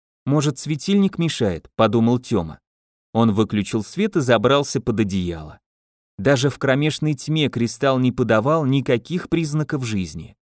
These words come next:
Ещё немного, и Тёма начал засыпать. Мысли медленно кружились.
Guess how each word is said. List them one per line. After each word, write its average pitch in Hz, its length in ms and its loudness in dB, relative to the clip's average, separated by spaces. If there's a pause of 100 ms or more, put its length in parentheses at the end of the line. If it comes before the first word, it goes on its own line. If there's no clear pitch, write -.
(1080)
Ещё 139 340 0
немного, 196 800 0
и 208 140 2
Тёма 214 420 2
начал 165 420 -2
засыпать. 101 960 -6 (420)
Мысли 185 380 2
медленно 160 500 0
кружились. 113 880 -4